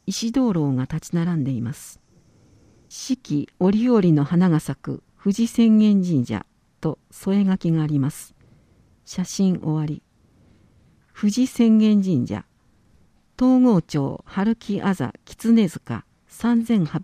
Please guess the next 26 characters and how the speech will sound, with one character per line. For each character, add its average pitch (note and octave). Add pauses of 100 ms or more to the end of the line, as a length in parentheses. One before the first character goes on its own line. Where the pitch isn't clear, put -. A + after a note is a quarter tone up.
百 F3
一 F3+
番 G3+
地 -
の D3
一。 - (880)
西 B3+
暦 A#3+
九 C4
百 C4
年 A#3
代 C#3+
に C#3+
書 D#3
か E3
れ C#3+
た B2+
書 G3
物 D3+
に C3 (140)
そ -
の A#3+
名 A#3+
が A3
見 G#3+
え、 B2+